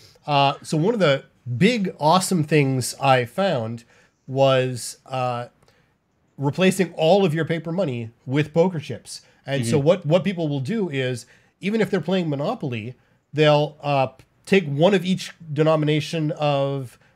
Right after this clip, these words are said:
Speaker 1: uh, dollar bill, put it on the table with the respective poker chip on it. So you can
Speaker 2: Mm-hmm.
Speaker 1: just glance down the table and check what your, uh, what your values are, uh,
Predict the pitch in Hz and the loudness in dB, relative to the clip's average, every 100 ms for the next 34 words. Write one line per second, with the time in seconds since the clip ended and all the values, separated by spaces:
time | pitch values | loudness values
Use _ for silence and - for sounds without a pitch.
0 | _ - 143 131 117 151 151 139 143 175 | _ -10 -4 -2 0 2 4 2 2 4
1 | 127 123 - 180 190 165 151 185 156 123 | 2 0 -2 2 2 0 -2 0 0 -2
2 | 113 180 185 151 135 - 156 151 139 151 | 0 -2 -2 -4 -4 -4 -6 -4 -2 -2
3 | 156 190 196 190 196 294 - _ _ _ | -2 -4 -4 -2 -2 -2 -8 _ _ _
4 | - 190 208 175 160 165 165 - 170 160 | -4 -2 0 -2 0 0 0 0 0 0
5 | 147 151 139 131 123 _ _ _ 147 139 | 0 0 0 -2 -6 _ _ _ -8 -8
6 | - _ - 175 - 156 139 139 135 127 | -10 _ 2 2 2 -8 -8 -8 -8 -8
7 | 127 143 143 127 135 151 135 113 120 107 | -8 -8 -8 -6 -6 -6 -8 -10 -8 -8
8 | 101 _ _ _ _ 131 | -12 _ _ _ _ -12